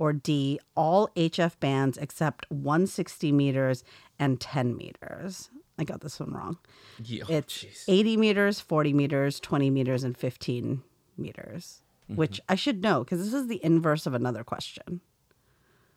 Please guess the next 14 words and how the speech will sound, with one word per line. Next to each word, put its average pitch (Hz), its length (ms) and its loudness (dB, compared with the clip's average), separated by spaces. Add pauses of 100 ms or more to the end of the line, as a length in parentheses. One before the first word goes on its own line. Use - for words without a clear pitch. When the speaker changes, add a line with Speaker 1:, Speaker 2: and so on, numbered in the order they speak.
(340)
Speaker 2:
Uh, 85 380 0 (680)
all 92 200 4
multiples 92 640 -4
of 87 240 -12 (400)
twenty 90 340 -4
plus - 460 -8
Speaker 1:
Yeah. 147 240 -4 (420)
Speaker 2:
fifteen? 104 460 -8 (120)
Speaker 1:
Yeah. 131 280 -6 (1200)
Should - 220 -20
remember 151 300 -6
that. 143 200 -14 (120)
Speaker 2:
Mm-hmm. 104 280 -8 (200)
Speaker 1:
Mm-hmm. 151 220 -4